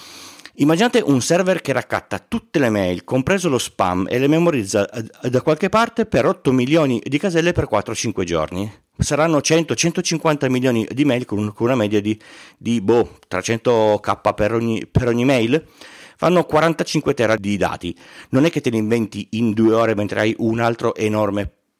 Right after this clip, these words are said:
problema da gestire. Poi alla recensione devi elaborare questa enorme coda e distribuire tutte le varie mail, processare tutto quello che è spam e mettere tutto n-, nelle caselle giuste. Gli utenti avrebbero ricevuto l-,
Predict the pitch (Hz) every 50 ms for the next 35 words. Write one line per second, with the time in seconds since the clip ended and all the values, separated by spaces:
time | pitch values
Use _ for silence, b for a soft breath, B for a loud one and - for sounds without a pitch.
0 | _ _ _ - - 101 95 95 95 95 98 95 95 - 117 107 104 92 92 87
1 | - - 82 82 92 - - 196 220 - - 139 147 175 214 214 - - - -
2 | - 123 107 - 131 120 - - 104 95 95 95 110 120 110 107 - - 110 113
3 | 117 131 123 104 92 - - 92 - - 101 - _ _ - 127 135 131 131 139
4 | 131 110 95 95 104 110 - - 92 82 82 82 104 - - - 143 135 120 120
5 | 113 - - 170 170 156 127 98 101 113 117 - - - - - _ - - 107
6 | 110 - _ - 98 98 90 92 90 90 87 85 82 78 78 76 82 98 - -
7 | B B B B B B B _ _ _ _ _ _ - - 107 - - 104 -
8 | - 127 113 104 101 - - 135 120 - - 123 110 - 113 110 101 90 87 -
9 | 95 113 120 - - - 139 139 156 170 190 190 B B B B 139 B B 156
10 | 156 180 - - 196 247 - - 110 - - - 139 139 127 - - _ _ -
11 | - 123 117 107 110 107 - 113 104 113 98 95 95 90 85 80 - - - -
12 | - 135 156 - - 147 156 - 139 120 117 - - 180 - - _ _ _ _
13 | _ _ - 143 135 139 139 123 113 107 110 107 - 113 123 151 160 - - 156
14 | 147 147 156 135 - - 127 110 107 - - - 127